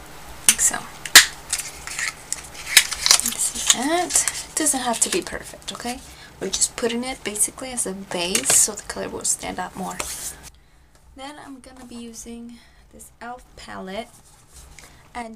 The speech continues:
don't recall how many, um, colors there's in here, but I'll put all the information below so you guys can see, and if you guys are interested in getting this thing,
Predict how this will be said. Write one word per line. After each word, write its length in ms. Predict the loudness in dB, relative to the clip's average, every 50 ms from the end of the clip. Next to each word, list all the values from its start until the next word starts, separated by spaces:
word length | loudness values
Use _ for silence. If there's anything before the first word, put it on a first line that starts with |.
| -14 -18 -18
don't 260 | -16 -14 -14 -14 -14 -14
recall 480 | -14 -14 -14 -14 -16 -14 -12 -10 -10 -10
how 160 | -10 -12 -14
many, 440 | -14 -14 -14 -16 -16 -16 -18 -18 -16 -14
um, 360 | -14 -12 -10 -10 -12 -12 -14 -16 -20 -20 -20 -20 -20 -20 -20 -20 -20 -20 -20 -20 -20 -16 -16 -16 -16 -16 -18 -16
colors 440 | -14 -12 -12 -10 -10 -12 -12 -14
there's 280 | -14 -14 -14 -14 -16 -14
in 220 | -14 -14 -14 -10
here, 260 | -8 -8 -8 -8 -10 -14 -16 -18 -20 -20 -20 -20 -20 -20 -20 -10
but 160 | -8 -6 -2 -2
I'll 140 | -4 -4
put 180 | -6 -8 -4 -2
all 120 | 0 0
the 80 | -2 -4
information 680 | -8 -10 -12 -12 -12 -10 -10 -8 -10 -10 -12 -12 -14
below 420 | -12 -12 -12 -10 -10 -10 -10 -8 -8
so 180 | -6 -6 -6 -8
you 140 | -10 -12 -14
guys 220 | -14 -10 -10 -10
can 160 | -10 -8 -8
see, 360 | -6 -6 -6 -6 -8 -12 -14 -14
and 120 | -16 -16
if 120 | -18 -18
you 60 | -16 -16
guys 500 | -14 -14 -14 -12 -12 -12 -12 -14 -16 -20 -20 -20 -20 -20 -20 -20 -20 -20 -20 -16
are 120 | -16 -14 -14
interested 680 | -16 -18 -18 -18 -16 -14 -14 -14 -14 -16 -18 -16 -16
in 160 | -18 -18 -16
getting 360 | -16 -16 -16 -16 -16 -16 -14
this 340 | -14 -10 -6 -2 0 0 0
thing, 480 | -2 -4 -10 -12 -12 -12 -14 -16 -16